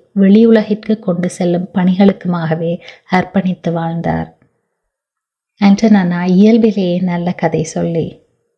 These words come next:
வழமையாக உரையாடல்களுடன் தன் வாழ்நாள் பற்றிய நிகழ்வுகளை எம் கண்முன்னே அப்படியே கொண்டு வரும் ஆளுமை அவரிடம் இருந்தது. அவர் பகிர்ந்து கொண்ட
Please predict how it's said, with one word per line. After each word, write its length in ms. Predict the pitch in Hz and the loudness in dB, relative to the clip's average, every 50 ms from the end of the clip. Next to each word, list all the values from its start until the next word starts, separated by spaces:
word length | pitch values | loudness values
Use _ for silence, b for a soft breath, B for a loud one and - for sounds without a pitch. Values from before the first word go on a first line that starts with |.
| _ _ _ _ _ _ _ _ - - | _ _ _ _ _ _ _ _ 0 2
வழமையாக 640 | 202 196 208 226 240 247 233 208 185 180 - 190 190 | 4 4 4 6 6 4 4 4 0 -2 -4 -4 -4
உரையாடல்களுடன் 1080 | 196 196 180 220 226 226 226 226 220 208 196 190 175 165 165 180 175 170 160 165 170 180 190 | -4 -4 0 2 2 4 4 4 4 2 0 0 -2 -2 -2 -2 -4 -2 -2 -2 -2 -2 -2
தன் 240 | - 208 202 196 190 | 0 0 2 2 2
வாழ்நாள் 520 | 185 185 180 190 202 214 220 220 226 226 233 | 2 2 2 2 2 2 4 4 4 2 2
பற்றிய 340 | - 190 - - - 190 185 | 2 -2 -4 -2 -2 -2 0
நிகழ்வுகளை 680 | 180 165 160 - 196 190 180 180 170 - 175 170 170 180 190 B B B B B B B | 0 -2 0 0 0 2 2 0 0 0 -2 -2 -2 -2 -4 B B B B B B B
எம் 160 | 208 202 196 - | 4 4 4 2
கண்முன்னே 580 | - - 196 196 208 220 214 196 185 180 175 170 | 2 2 4 6 6 6 6 4 2 0 -2 -2
அப்படியே 520 | 170 170 - - 220 208 214 208 214 220 220 | -4 -4 -2 0 2 2 2 4 2 2 0
கொண்டு 280 | 220 - 185 180 170 170 | 0 -2 -4 -2 -2 -2
வரும் 260 | - 175 175 170 165 | -4 -4 -4 -2 -2
ஆளுமை 400 | 160 170 175 175 175 180 175 170 170 | -2 0 0 0 0 0 -2 -2 -2
அவரிடம் 420 | 170 170 180 180 165 175 170 170 | -2 -2 0 0 0 0 0 -2
இருந்தது. 500 | 175 - 170 165 175 170 165 165 165 - 180 - _ _ _ _ _ _ _ _ _ _ _ _ _ _ _ _ _ _ _ _ - | -2 -4 -4 -4 -4 -4 -4 -4 -4 -6 -6 -8 _ _ _ _ _ _ _ _ _ _ _ _ _ _ _ _ _ _ _ _ 0
அவர் 280 | 208 208 202 214 208 214 - | 0 2 2 2 0 0 -2
பகிர்ந்து 480 | 220 208 208 - 240 240 247 254 262 | -2 -2 0 0 4 4 4 4 4
கொண்ட 420 | 262 - 196 185 180 180 180 175 | 0 -2 -2 -2 -2 -2 -2 -2